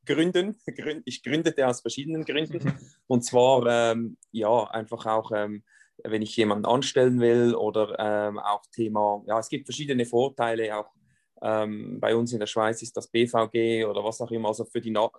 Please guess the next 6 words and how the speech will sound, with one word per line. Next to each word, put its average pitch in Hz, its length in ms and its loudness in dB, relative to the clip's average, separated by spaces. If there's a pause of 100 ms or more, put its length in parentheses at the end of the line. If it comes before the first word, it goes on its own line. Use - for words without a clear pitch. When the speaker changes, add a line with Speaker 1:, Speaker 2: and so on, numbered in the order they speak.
(120)
Speaker 1:
äh, 113 300 -2
für, 107 300 -6
für, 104 320 -10
ähm, 104 420 -4
die 113 100 0
Altersvorsorge 117 920 2